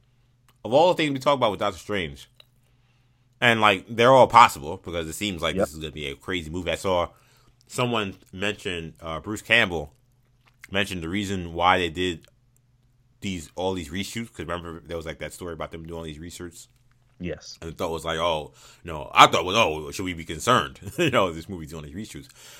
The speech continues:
Speaker 1: But apparently he said that the reason they did these reshoots was because there were s-, stories that are gonna be done in this next phase that they wanna set up.
Speaker 2: Wow.
Speaker 1: Which is massive. <laughs> Like, that's, I mean, we,
Speaker 2: Yeah.
Speaker 1: we could have done a whole topic on that, but, like, that's,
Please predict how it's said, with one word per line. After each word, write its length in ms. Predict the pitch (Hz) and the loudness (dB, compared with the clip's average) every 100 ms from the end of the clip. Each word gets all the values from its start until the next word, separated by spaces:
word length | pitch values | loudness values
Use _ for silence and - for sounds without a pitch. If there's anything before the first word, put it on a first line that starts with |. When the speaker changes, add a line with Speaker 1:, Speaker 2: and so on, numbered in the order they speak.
| - | -2
Speaker 1:
But 100 | 104 92 | 2 6
apparently 320 | 123 127 113 | 8 8 6
he 160 | 110 101 | 2 2
said 180 | 104 90 | 0 2
that 240 | 90 - - 92 _ 87 | -2 -4 -20 -20 _ -10
the 120 | 87 | -8
reason 320 | 85 107 95 | -4 -2 0
they 140 | 92 85 | -2 0
did 160 | 92 | -2
these 160 | 82 78 | -4 -8
reshoots 380 | 87 82 82 85 | -10 -10 -14 -12
was 180 | 80 | -12
because 640 | 80 - 85 78 73 - - _ _ _ _ _ _ _ _ _ _ _ _ _ _ 98 | -12 -8 -4 -4 -8 -14 -20 _ _ _ _ _ _ _ _ _ _ _ _ _ _ 4
there 180 | 104 | 6
were 120 | 98 95 | 6 4
s-, 160 | - - | -2 -10
stories 800 | - 123 117 104 90 85 - - _ - | -2 4 4 4 0 -4 -12 -20 _ -2
that 80 | |
are 140 | 90 85 | 0 2
gonna 140 | 87 | -2
be 80 | 85 | -4
done 240 | 92 92 | -2 -2
in 200 | 82 80 - | -4 -12 -10
this 200 | 85 80 | -10 -8
next 240 | 80 - | -10 -10
phase 420 | - 90 73 71 - | -4 -2 -2 -10 -12
that 180 | 62 | -10
they 100 | 73 | -10
wanna 260 | 73 71 67 | -10 -12 -14
set 180 | - 73 | -12 -12
up. 100 | - _ _ _ _ _ _ _ _ | -14 _ _ _ _ _ _ _ _
Speaker 2:
Wow. 500 | 82 80 80 80 78 | -12 -8 -8 -8 2
Speaker 1:
Which 140 | 131 110 | 2 2
is 120 | 82 | 0
massive. 540 | 98 110 - 50 - _ | 8 8 8 -4 -20 _
<laughs> 300 | _ _ - | _ _ -6
Like, 600 | 202 - - - 139 127 | -6 -6 -20 -2 8 12
that's, 140 | 156 143 | 12 12
I 140 | 123 | 8
mean, 140 | 127 | 6
we, 160 | 139 147 | 8 10
Speaker 2:
Yeah. 60 | 131 | 8
Speaker 1:
we 100 | 151 | 8
could 100 | 139 | 8
have 80 | 110 | 8
done 80 | |
a 60 | 101 | 6
whole 80 | 104 | 6
topic 260 | 107 90 | 4 4
on 80 | 82 | 2
that, 240 | 113 73 73 | 2 2 0
but, 80 | |
like, 140 | 82 78 | -6 2
that's, 320 | 123 120 | 2 2